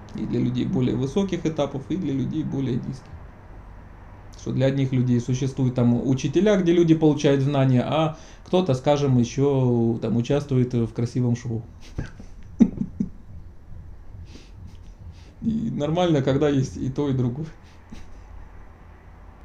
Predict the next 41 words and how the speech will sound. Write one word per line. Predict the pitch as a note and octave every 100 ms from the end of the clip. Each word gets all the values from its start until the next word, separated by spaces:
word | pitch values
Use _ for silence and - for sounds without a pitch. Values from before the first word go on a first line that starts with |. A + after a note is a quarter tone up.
| -
Поэтому, | B2 C3 C3+
когда | B2+ C3+ C3
кто-то | C3 C#3+ C3+
говорит, | C3 B2
что-то | B2+ D#3+ D3+
в |
обществе | D3 C#3 C3+ C3+
там | B2+ C3
надо | C3 B2 A#2+
закрыть | A#2+ C3 F3 F3+ F3+
и |
запретить, | B2 B2 B2+ B2 D#3+ D#3+ -
там, | A#2+ B2
и |
так | B2 B2+
далее, | B2 A#2
ну, | A#2 D#3+
это | D3+ D3+
неправильно, | D3+ D3+ D#3+ B2 A2+
потому | A2+ A#2 B2
что | - A#2+ - - -
в |
любом | C3 D3+ E3
обществе | E3 D#3+ C#3 C#3
всегда | C3+ C#3 D3+
есть | C#3 D3+
люди | C#3+ C3+ C3+ B2+ B2 B2
разные | D3 D#3+ B2+ B2 A2+ A2 - - -
и | B2+ C#3 C3 B2 B2 C#3+
разных | C#3+ D3 C3+ B2
потребностей, | B2+ B2+ B2+ A2+ G3 - - -
и |
каждый, | - D3 D3+ C#3
он | B2+ B2
всё | B2+
равно | A#2+ C#3+ C#3
найдёт | A#2+ B2 B2+ B2 B2+
то, |
что | - B2
он | B2
хочет. | - D#3